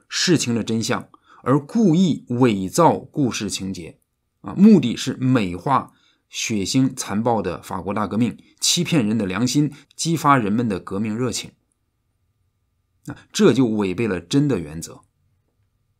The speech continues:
如果没有真，善就无从谈起，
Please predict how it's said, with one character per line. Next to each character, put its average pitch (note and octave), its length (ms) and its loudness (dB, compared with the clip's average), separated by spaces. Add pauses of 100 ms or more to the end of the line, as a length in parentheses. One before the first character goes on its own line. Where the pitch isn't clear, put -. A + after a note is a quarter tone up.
(1200)
如 E3 140 -2
果 F3+ 120 4
没 C#3 120 4
有 C3+ 140 2
真， D3+ 420 -2
善 - 480 -2
就 A2+ 140 -8
无 G#2+ 140 -8
从 G#2+ 160 -6
谈 G2 200 -8
起， - 340 -8